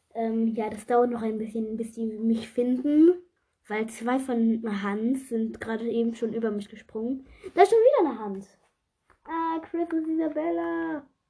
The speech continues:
Oh, die stand gerade so knapp vor mir. Wie geil. Die stand <laughs> gerade so knapp vor mir. Das war so lost.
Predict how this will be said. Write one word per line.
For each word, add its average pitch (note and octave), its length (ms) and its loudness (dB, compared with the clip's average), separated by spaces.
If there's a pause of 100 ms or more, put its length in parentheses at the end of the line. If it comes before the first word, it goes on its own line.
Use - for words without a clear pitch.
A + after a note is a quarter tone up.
(300)
Oh, A#4+ 680 8
die B4+ 160 12
stand G#4 240 4
gerade G#4 300 8
so G4+ 140 8
knapp G4+ 360 6
vor G#4 320 6
mir. F#4+ 200 8
Wie G4 200 10
geil. G4 540 4 (880)
Die A4+ 200 6
stand - 340 -8
<laughs> - 0 -
gerade A4 640 6
so A#4 420 2
knapp G#4+ 340 -2 (160)
vor G4 480 0
mir. E4+ 920 4 (760)
Das A#4 100 10
war B4 320 10
so A#4 100 8 (180)
lost. - 460 -2